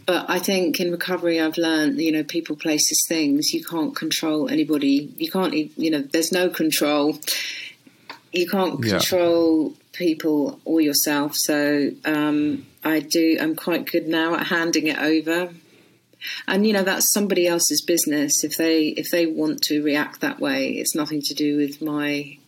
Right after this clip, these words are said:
Speaker 1: giving them the present. Unless it's something unpleasant.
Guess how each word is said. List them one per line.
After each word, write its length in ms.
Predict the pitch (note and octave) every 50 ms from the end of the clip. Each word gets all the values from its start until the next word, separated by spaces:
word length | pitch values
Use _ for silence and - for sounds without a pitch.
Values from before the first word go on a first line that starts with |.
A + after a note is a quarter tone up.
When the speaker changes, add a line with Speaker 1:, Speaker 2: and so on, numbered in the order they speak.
| _
Speaker 1:
giving 220 | - F3+ D#3 D3+ D3
them 140 | C#3+ C3 C3
the 80 | C3+ C3+
present. 420 | - - - G3 - - - - - - - - _ _ _ _ _ _ - - - - - - - - - - - - - - _ _ _ _ _ _ -
Unless 320 | - F3+ G#3+ A#3 B3 - G#3
it's 140 | F3 -
something 300 | - G#3+ G#3 G#3+ A3 G3
unpleasant. 800 | G3 G3 G3 G3 - A#3+ B3 B3+ B3+ F3 C#3+ C3+ C3+ B2+ - -